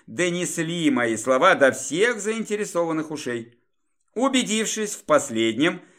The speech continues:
я открыл портал и вернулся на Гарамон вместе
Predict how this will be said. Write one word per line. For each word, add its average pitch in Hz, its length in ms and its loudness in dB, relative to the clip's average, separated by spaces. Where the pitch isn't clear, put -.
я 113 260 4
открыл 110 560 -2
портал 247 640 8
и 233 220 -2
вернулся 226 720 4
на 226 340 2
Гарамон 156 800 2
вместе 233 800 0